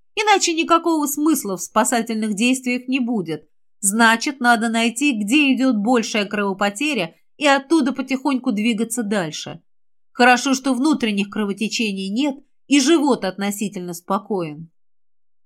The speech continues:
Еще раз посмотрела на магистра. Она кивает. «Продолжай». Продолжаю. Задета крупная бедренная вена. Сейчас организм в стазисе, но как только я его сниму, кровопотеря возобновится.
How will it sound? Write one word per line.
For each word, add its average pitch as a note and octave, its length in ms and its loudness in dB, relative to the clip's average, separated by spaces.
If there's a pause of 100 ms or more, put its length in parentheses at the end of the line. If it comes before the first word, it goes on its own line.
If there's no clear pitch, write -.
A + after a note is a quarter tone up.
(240)
Еще D#4 400 4
раз D#4 220 4
посмотрела C4 640 0
на B3 100 -4
магистра. G3+ 760 -2 (240)
Она A3+ 260 2
кивает. G#3+ 640 -2
«Продолжай». G3+ 840 0 (420)
Продолжаю. F3+ 840 -2 (320)
Задета B3+ 480 4
крупная C4 500 2
бедренная A#3 600 2
вена. F#3 460 -4 (200)
Сейчас B3 440 2
организм B3 560 2
в G#3 40 -6
стазисе, G3+ 760 0 (240)
но D4+ 200 4
как E4+ 260 2
только D#4+ 320 2
я D4 220 4
его C#4 180 0
сниму, C#4+ 460 -2
кровопотеря C4+ 680 2
возобновится. B3+ 920 -2